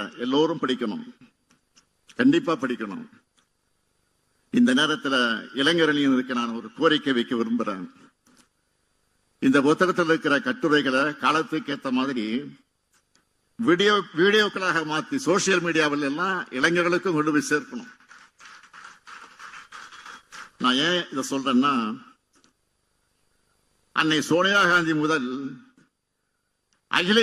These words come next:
இந்திய தலைவர்கள் அனைவரும் தங்கள் பார்வையில நம்மை அளவிட்டு எழுதியிருக்காங்க. இதுல ஒரு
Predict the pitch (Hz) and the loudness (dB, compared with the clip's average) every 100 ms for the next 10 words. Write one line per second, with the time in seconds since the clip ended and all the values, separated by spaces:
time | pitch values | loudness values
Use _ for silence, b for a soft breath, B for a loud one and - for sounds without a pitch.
0 | 220 214 196 185 196 165 151 170 180 190 | 2 0 -2 -2 0 2 2 2 0 0
1 | 196 190 - 170 180 165 - 175 180 175 | 0 -2 -2 -2 -2 -4 -2 0 0 0
2 | 160 170 185 180 - - - _ _ _ | 0 2 2 -2 -12 -20 -20 _ _ _
3 | _ _ _ _ _ _ _ _ _ _ | _ _ _ _ _ _ _ _ _ _
4 | _ _ _ _ 147 170 165 151 214 214 | _ _ _ _ 0 4 4 4 4 2
5 | - 220 196 202 214 190 165 165 147 127 | 2 -2 -2 -4 -2 -4 -2 -2 -2 -4
6 | 110 98 - - _ _ _ _ _ _ | -6 -10 -16 -20 _ _ _ _ _ _
7 | _ _ _ _ _ _ _ _ _ _ | _ _ _ _ _ _ _ _ _ _
8 | _ 147 | _ 2